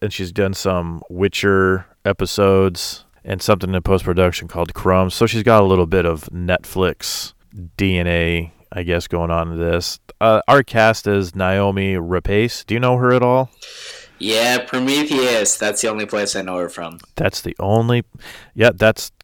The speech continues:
Speaker 1: that was probably my first real introduction to her. I don't
Speaker 2: Yeah.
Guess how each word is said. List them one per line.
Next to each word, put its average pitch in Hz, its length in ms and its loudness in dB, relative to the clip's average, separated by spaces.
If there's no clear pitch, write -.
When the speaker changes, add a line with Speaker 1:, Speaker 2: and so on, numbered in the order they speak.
Speaker 1:
that 196 220 4
was 202 160 2
probably 131 280 6
my 107 220 4
first - 560 -2
real 101 260 4
introduction 98 640 0
to 110 200 -2
her. 107 200 4
I 123 100 2
don't 95 380 2
Speaker 2:
Yeah. 85 460 -4